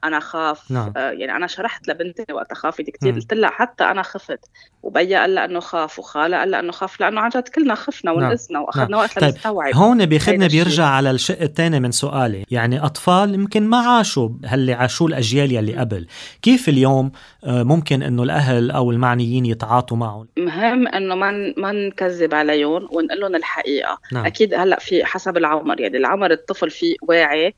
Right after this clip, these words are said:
Speaker 2: مم.
Speaker 1: ما بدنا نقول له إنه هول ألعاب نارية أو هول فرقاع، لأنه الولد بيقدر يميز، وبعدين وقت يصير يطلع ألعاب نارية، لأنه بلبنان على كل شيء في ألعاب نارية،
Speaker 2: نعم.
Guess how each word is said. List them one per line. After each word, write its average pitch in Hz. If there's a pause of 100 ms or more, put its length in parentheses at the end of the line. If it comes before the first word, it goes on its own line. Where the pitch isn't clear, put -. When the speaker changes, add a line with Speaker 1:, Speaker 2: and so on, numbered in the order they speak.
(100)
Speaker 2:
مم. 135
Speaker 1:
ما 214
بدنا 226
نقول 180
له 165
إنه 165
هول 170
ألعاب 156
نارية 156
أو 143
هول 147
فرقاع، 147
لأنه 180
الولد 185
بيقدر 165
يميز، 156
وبعدين 180
وقت -
يصير 185
يطلع 190
ألعاب 151
نارية، 151
لأنه 156
بلبنان 165
على -
كل 196
شيء -
في -
ألعاب 117
نارية، 143
Speaker 2:
نعم. 117